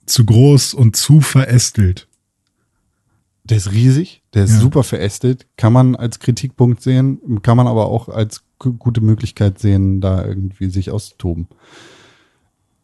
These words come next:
Speaker 2: Ähm,
Speaker 1: Ja. Also ich glaub, ich bin je-, eher jemand, der sich dann, der, der eher sagt, gib mir mehr Fertigkeiten und gib mir die Möglichkeit, dass ich mich vertue. Äh, dann, weiß ich nicht,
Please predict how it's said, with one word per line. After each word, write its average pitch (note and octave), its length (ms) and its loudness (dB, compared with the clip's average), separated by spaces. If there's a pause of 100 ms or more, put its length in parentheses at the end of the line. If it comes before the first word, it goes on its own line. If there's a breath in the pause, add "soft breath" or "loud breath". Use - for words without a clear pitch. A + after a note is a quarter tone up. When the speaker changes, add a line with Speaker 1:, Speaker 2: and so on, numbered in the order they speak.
Speaker 2:
Ähm, A2+ 240 4
Speaker 1:
Ja. F#2 200 2 (840)
Also A2+ 160 0
ich C#3 140 -2
glaub, E3+ 280 2
ich D3+ 140 -2
bin D#3 160 4
je-, D3+ 180 6
eher C#3 200 4
jemand, C3+ 320 6
der C3 120 6
sich A#2+ 180 0
dann, B2+ 400 4
der, B2+ 140 4
der B2 580 0 (180)
eher A#2+ 260 2
sagt, A#2 380 4 (380 loud breath)
gib F3+ 120 -2
mir D3 140 6
mehr D3+ 220 4
Fertigkeiten C#3 720 2
und B2 160 4
gib D#3+ 120 -8
mir D3 80 2
die C3 80 6
Möglichkeit, C3+ 540 2
dass A#2+ 140 4
ich A#2+ 120 2
mich C3 160 4
vertue. D3+ 560 4 (640 soft breath)
Äh, B2+ 420 4 (140)
dann, B2+ 600 4 (320)
weiß B2 160 6
ich A#2 80 8
nicht, - 360 0